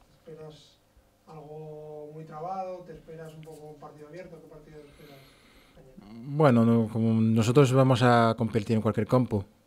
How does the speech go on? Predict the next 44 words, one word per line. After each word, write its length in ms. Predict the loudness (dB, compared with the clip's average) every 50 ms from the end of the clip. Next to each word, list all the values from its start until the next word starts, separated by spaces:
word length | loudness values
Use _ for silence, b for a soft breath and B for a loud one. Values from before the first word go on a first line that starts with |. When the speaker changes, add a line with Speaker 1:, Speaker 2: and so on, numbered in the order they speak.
| _ -8
Speaker 2:
pero 180 | -4 -2 -2 0
sabemos 340 | 2 2 2 4 2 2 2
que 100 | 2 0
el 480 | 2 2 2 0 0 0 0 -2 -2 0
Riazor 360 | 0 0 0 0 0 0 0
es 120 | 0 0
un 120 | 0 -2 -2
campo 200 | -2 -2 -4 -4
que 100 | -4 -4
aprieta, 500 | 0 2 2 2 4 2 0 0 0 -6 B B B B B B B B B B B B B B B B B B _ 2
eh, 680 | 4 4 6 6 6 4 4 4 4 4 2 2 2
es 140 | 0 0 0
un 120 | 0 0 2
buen 140 | 4 4
equipo, 680 | 6 4 4 4 2 4 6 6 6 6 6 6 4 4 2
eh, 480 | 2 2 2 2 2 2 2 0 0 0 2
juegan 200 | 2 2 2 2
cuatro 240 | 2 2 2 2
cuatro 200 | 2 2 2 2
dos 240 | 2 2 2 2 2 2
en 120 | 2 2
un, 140 | 2 2 2
en 180 | 2 2 4
rombo, 340 | 4 4 4 4 2 2 2
lo 100 | 2 2
manejan 440 | 2 4 2 2 2 2 2 2 4
bien 300 | 6 6 6 6 4 2
y, 380 | 2 2 2 2 0 -2 -4 -8 _ _ _ _ _ _ _ _ -6 _
y 80 | 4 4
va 80 | 6
a 40 | 6
ser 120 | 4 2
un 60 | 0 0
partido 240 | 0 2 2 4
muy 140 | 4 6 6
golado, 280 | 6 6 6 4 2 2
creo 160 | 0 -2 -2
que 80 | -2 -4
se 100 | -2 0
va 120 | 0 0
a 60 | 0
decidir 340 | 0 0 0 0 2 0 2
por 120 | 2 2
detalles 560 | 0 0 2 4 4 4 4 2 0 -4 -10